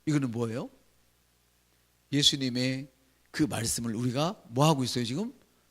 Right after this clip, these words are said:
더 많은 사람들에게 증언하고 있는 거란 말이에요. 내게서 일어나는 일을 증언하고 우리 교회, 즉 우리 몸에서 일어난 일들을 지금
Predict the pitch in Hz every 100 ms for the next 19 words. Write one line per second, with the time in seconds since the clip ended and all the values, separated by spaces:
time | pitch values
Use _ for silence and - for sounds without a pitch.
0 | _ - 175 196 113 135 165 160 156 131
1 | 117 123 135 - - - 147 175 160 131
2 | 107 98 95 101 101 104 107 117 _ _
3 | _ _ _ _ _ _ _ _ _ _
4 | _ _ _ _ _ _ 131 147 151 151
5 | 143 135 131 127 131 131 151 147 143 151
6 | 220 - _ _ _ _ _ 156 156 -
7 | 151 110 101 165 - 143 127 147 190 -
8 | - 131 120 110 104 101 120 127 170